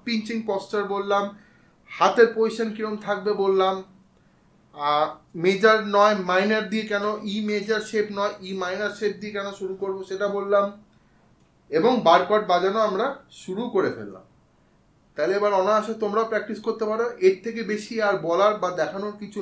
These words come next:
নেই, এর থেকে বেশি বলা মানে just wastage of time, আর আমার ভিডিওর ঘন্টা, view ঘন্টা বাড়ানোর জন্য। সোজা কথা, পরিষ্কার কথা। কিন্তু আমার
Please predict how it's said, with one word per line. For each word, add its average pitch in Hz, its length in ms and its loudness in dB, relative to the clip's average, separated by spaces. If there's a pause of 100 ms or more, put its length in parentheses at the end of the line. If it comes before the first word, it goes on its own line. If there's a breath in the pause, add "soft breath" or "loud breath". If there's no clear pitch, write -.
নেই, 208 120 -8 (520 soft breath)
এর 156 220 -6
থেকে 214 140 4
বেশি 214 220 -2
বলা 185 360 2
মানে 220 140 -2 (100)
just 190 240 -2
wastage 214 400 -6
of 202 60 -12 (120)
time, 233 200 -6 (600 soft breath)
আর 151 160 0
আমার 196 140 2 (100)
ভিডিওর 190 340 2 (500)
ঘন্টা, 170 260 0 (180)
view 175 220 -4
ঘন্টা 165 240 -6
বাড়ানোর 123 440 -2
জন্য। 107 140 -14 (120)
সোজা 214 280 4
কথা, 110 200 -8 (600)
পরিষ্কার 190 380 4
কথা। 151 140 0
কিন্তু 180 200 -4
আমার 185 240 4